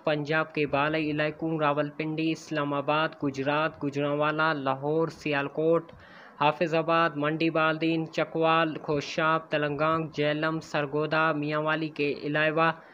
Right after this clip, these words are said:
जनूबी मगरबी इलाकों लिया, बखर, तुंजा,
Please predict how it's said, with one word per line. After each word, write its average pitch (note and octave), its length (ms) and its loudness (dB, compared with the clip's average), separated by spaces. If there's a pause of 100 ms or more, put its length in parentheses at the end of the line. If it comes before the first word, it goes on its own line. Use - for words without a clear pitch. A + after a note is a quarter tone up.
(280)
जनूबी E3 440 2 (100)
मगरबी D#3 480 2
इलाकों D3+ 500 0
लिया, D#3+ 480 4
बखर, D3 480 0 (100)
तुंजा, D3+ 400 0